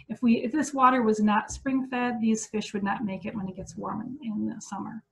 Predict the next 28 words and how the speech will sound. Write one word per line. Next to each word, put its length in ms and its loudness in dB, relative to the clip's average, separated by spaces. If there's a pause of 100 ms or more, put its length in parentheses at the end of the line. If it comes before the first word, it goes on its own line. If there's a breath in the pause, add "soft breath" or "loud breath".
(540 loud breath)
The, 340 4
the 80 0
hindsight, 540 4
or 120 -2
the 140 0
other 440 6 (220)
thing, 280 -4
alternative 520 -4
that 140 -8
we're 80 -6
looking 400 -6
at 100 -12
is 180 -4
when 440 4
does 160 2
this 220 -2
water 200 2
freeze? 640 -4 (120)
It 100 -4
does 180 -2
not. 360 4 (100)
So 220 -2
that 240 2
groundwater 680 6
keeps 360 -2
it 240 -8
cold 480 -4
enough, 420 -2